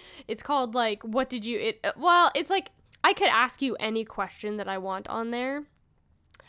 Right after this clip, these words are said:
but the, like, general thing is, like, "What did you think about this episode?" That's on, this is on Spotify. Um, I don't think you can do that on Apple, but if you're listening to this on Spotify,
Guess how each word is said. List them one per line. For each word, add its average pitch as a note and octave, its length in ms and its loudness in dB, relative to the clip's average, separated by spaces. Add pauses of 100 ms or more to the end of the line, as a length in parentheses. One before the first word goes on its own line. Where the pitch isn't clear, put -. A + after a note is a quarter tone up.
but A3 160 0
the, B3+ 100 4
like, A#3 220 0
general A3 840 2
thing G#3+ 280 2
is, G#3 120 -4
like, F#3+ 160 -6
"What E4+ 140 -2
did C4 120 -2
you A#3 80 -4
think B3+ 180 -4
about B3+ 220 -2
this D4+ 140 -8
episode?" G#3+ 560 -4 (440)
That's C4+ 200 4
on, F4 200 2
this D#4 180 0
is G4 80 -2
on G4 120 8
Spotify. F#3 720 4 (160)
Um, F#3+ 560 -4
I A3+ 80 -8
don't A#3 160 -6
think A3+ 160 -12
you G#3 80 -12
can G3+ 160 -12
do F#3+ 160 -10
that F3 340 -6
on F3 360 -8
Apple, D#3+ 440 -8
but G3+ 100 -6
if G#3 100 -8
you're B3 160 -2
listening F4+ 360 0
to E4 80 -6
this D4 160 -6
on B3+ 160 -2
Spotify, G#3 640 -6